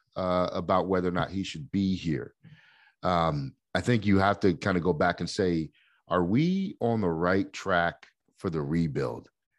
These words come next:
That's the question that really has to be asked at this point. Um, I saw some comments from various people online today, and I think a good number of people say no. They don't really see what the vision or what the plan is right now, based on the approach to the offseason, combined with the results and based on how last year went. So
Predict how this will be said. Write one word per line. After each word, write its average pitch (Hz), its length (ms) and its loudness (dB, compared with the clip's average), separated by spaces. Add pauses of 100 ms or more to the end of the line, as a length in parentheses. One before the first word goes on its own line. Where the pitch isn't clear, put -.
(120)
That's 127 200 2
the 180 80 4
question 156 280 4
that 107 60 4
really 107 160 8
has 92 200 4
to 87 60 0
be 80 160 2
asked 82 240 2
at 98 80 -4
this 117 180 -2
point. 143 360 0 (640)
Um, 87 500 0 (180)
I 101 80 4
saw 101 220 2
some 95 160 -4
comments 87 400 0
from 85 160 -8
various 85 240 2
people 85 320 -6
online 78 380 0
today, 78 300 0
and 82 80 0
I 82 40 0
think 78 260 -4 (280)
a 82 80 -6
good 80 260 0
number 110 300 2
of - 80 -2
people 131 280 2
say 123 240 0
no. 110 300 -2
They 78 160 0
don't 98 220 0
really 104 180 -2
see 104 300 0
what 95 160 2
the 98 80 -2
vision 92 320 0
or - 20 0
what 90 160 -2
the 73 80 -2
plan 95 340 -2
is 120 140 0
right 127 180 2
now, 139 260 -2 (600)
based 98 240 4
on 92 80 4
the 85 100 6
approach 87 400 0
to 87 80 -2
the 76 100 0
offseason, 80 760 0
combined 73 400 -2
with 69 100 -4
the 65 100 -6
results 71 520 0
and 69 120 -4
based 76 260 -2
on 71 60 -4
how 69 160 -4
last 67 400 -4
year 64 120 -4
went. 64 360 -6
So 67 260 -6